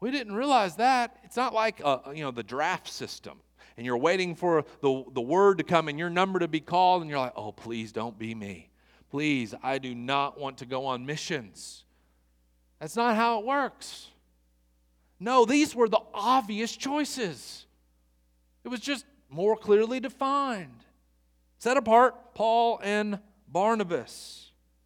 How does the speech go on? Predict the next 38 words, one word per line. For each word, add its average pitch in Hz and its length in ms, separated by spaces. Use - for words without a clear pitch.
I - 60
don't 254 140
think 165 120
they 147 80
had 123 140
been 120 100
caught 127 160
off 143 200
guard 175 260
because 190 260
they 208 140
were 262 160
the 180 40
ones 180 380
who 202 140
had 180 120
been 208 300
really 233 360
doing 196 260
a 190 80
lot 190 220
of 196 80
the 190 80
mission 202 320
work 214 260
to 220 60
begin 262 320
with. 247 440
They 202 140
had 214 180
come. 233 500
Barnabas 226 440
had 202 120
come 220 160
from 202 160
Jerusalem, 226 540
Paul 226 320
from 190 240